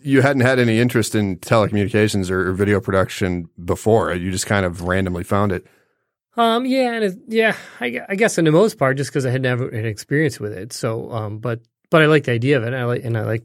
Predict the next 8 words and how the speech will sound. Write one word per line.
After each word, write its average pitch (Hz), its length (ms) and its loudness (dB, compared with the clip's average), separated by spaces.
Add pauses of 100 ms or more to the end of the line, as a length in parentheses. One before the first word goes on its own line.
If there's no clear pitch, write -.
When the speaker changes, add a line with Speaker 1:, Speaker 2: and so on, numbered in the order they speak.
(420)
Speaker 2:
you 123 160 -6
know, 107 160 -6
the 107 120 -4
creativity 117 600 -2
in 110 80 -6
it 117 240 -6
and, 107 260 -8
um, 107 480 -10